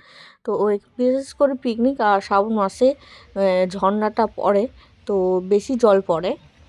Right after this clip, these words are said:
আর সবাই স্নান করে এখানে। তো সেটাই দেখার জন্য আর তোমাদের সঙ্গে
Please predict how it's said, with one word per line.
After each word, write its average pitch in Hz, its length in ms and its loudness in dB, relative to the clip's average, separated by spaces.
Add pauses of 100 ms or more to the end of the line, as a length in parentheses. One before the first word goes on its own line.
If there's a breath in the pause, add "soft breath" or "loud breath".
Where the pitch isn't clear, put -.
(100)
আর 180 220 -2
সবাই 196 240 2
স্নান 185 300 -6
করে 175 320 2
এখানে। 170 300 -8 (460)
তো 214 220 -6
সেটাই 254 480 0
দেখার 202 340 -4
জন্য 202 200 -6
আর 185 260 0
তোমাদের 208 300 -6
সঙ্গে 214 560 -4